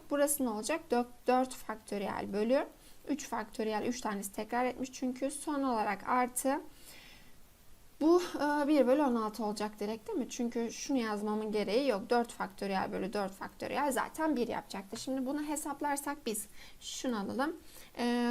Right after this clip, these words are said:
dört faktöriyel bölü üç faktöriyel dersen burası dört geldi, değil mi? Dört bölü on altı dedim. Şurayı yukarı yazalım. Dört bölü on altı ne yaptı? Bir bölü dört yaptı. Şurasını hesaplarsam, e, Yirmi dört geldi burası. Aşağısı da dört geldi. Yirmi dördü dörde bölersek arkadaşlar ne yapacak?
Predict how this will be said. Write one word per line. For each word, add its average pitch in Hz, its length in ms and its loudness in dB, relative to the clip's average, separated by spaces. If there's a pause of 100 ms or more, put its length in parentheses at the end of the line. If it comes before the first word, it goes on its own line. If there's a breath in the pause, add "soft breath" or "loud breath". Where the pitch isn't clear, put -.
(140)
dört 285 220 6
faktöriyel 262 560 2
bölü 262 120 0
üç 262 180 -2
faktöriyel 254 460 0
dersen 254 400 -2
burası 254 280 -2
dört 233 240 2
geldi, - 280 -4
değil 330 120 2
mi? 220 140 0
Dört 254 260 2
bölü 240 160 2
on 269 180 2
altı 208 240 -4
dedim. 294 240 -4
Şurayı 262 280 0
yukarı 254 300 0
yazalım. 220 460 0
Dört 254 220 2
bölü 226 160 0
on 202 140 0
altı 214 340 -4
ne 254 40 0
yaptı? 240 320 -4
Bir 220 220 2
bölü 202 280 0 (480 loud breath)
dört 277 260 2
yaptı. 240 420 0
Şurasını 285 540 0
hesaplarsam, 302 720 -2 (440 loud breath)
e, 254 400 4 (460)
Yirmi 277 360 4
dört 294 260 2
geldi 262 280 2
burası. 254 400 2
Aşağısı 254 460 -2
da 262 100 -4
dört 254 200 0
geldi. 220 300 -2
Yirmi 254 280 2
dördü 240 280 -2
dörde 240 300 2
bölersek 262 480 -2
arkadaşlar 214 680 -2
ne 277 40 0
yapacak? 269 360 -2